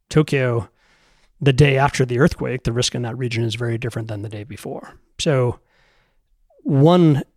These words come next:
feature of this kind of marketplace is it's not like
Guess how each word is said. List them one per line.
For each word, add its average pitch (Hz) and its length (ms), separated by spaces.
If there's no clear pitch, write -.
feature - 540
of 123 220
this - 180
kind 127 200
of 107 80
marketplace 120 680
is 123 140
it's 135 140
not 131 400
like 120 540